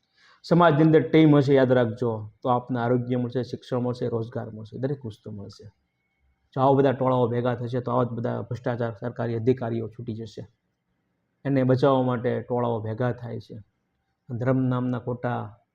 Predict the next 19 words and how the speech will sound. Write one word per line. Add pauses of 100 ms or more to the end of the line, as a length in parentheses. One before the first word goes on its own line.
(160)
અફવાઓ
ઉડાડે
છે,
જ્ઞાતિ
જાતિ
નામ
ઉપર (480)
એક
વ્યક્તિને
હળગાવી
દેવામાં
આવે,
પોતે
ખનન
માફિયાની
વિશે
બોલતો
હોય
છે,